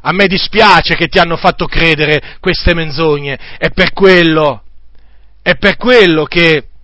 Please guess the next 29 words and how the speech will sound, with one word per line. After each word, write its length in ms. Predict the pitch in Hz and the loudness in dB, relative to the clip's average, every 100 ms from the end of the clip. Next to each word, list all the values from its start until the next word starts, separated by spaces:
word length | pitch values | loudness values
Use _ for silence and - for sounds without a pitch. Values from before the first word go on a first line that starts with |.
| - - - - - - - - - - - - - - | -20 -20 -20 -20 -20 -20 -20 -20 -20 -20 -20 -20 -20 -14
ti 120 | - | -4
parlo 380 | 208 208 190 185 | 2 4 4 0
in 80 | 170 | 0
questa 380 | 202 - - | -2 0 -2
maniera, 680 | 185 180 190 180 156 143 123 - - - - - - | -2 0 0 0 0 0 -4 -6 -20 -20 -20 -20 -20
semmai 500 | - - 196 202 214 | -12 -2 0 2 2
avvenga 420 | 202 180 214 202 202 | 2 2 0 2 2
veramente 400 | 202 202 196 185 | 2 2 0 0
che 100 | 202 | 0
al 60 | |
Signore 460 | - 185 214 196 190 - - - | -2 -2 0 2 0 0 2 2
veramente 520 | 233 240 247 220 214 | 2 0 0 0 -2
piaccia 320 | 269 233 240 | -2 -2 -2
di 120 | 226 | 0
darti 280 | 254 226 240 | 2 2 2
il 60 | 226 | 2
ravvedimento 540 | 226 220 220 220 180 | 2 2 2 0 0
a 60 | 180 | 0
te 140 | 202 | 0
credente. 760 | 151 175 170 160 139 139 123 - - - - - - - - - | 0 0 2 0 -2 -8 -10 -10 -20 -20 -20 -20 -20 -20 -20 -20
Sì, 200 | - 233 | -6 -2
il 180 | 214 202 | 0 2
ravvedimento 960 | 208 208 202 208 196 165 139 147 117 - - | 2 0 0 0 0 0 -4 -4 -6 -12 -2
per 160 | 190 | -2
riconoscere 580 | 165 190 190 180 - 185 | 0 -2 -2 0 0 2
la 100 | 180 | 2
verità, 640 | 180 175 170 160 120 - - - - - - - - - - | 2 0 0 0 0 -6 -14 -18 -20 -20 -20 -20 -20 -18 -6
perché 300 | 160 - 180 | -4 -2 -2
finora 720 | 180 180 165 143 139 123 | -2 -2 -2 0 -2 -4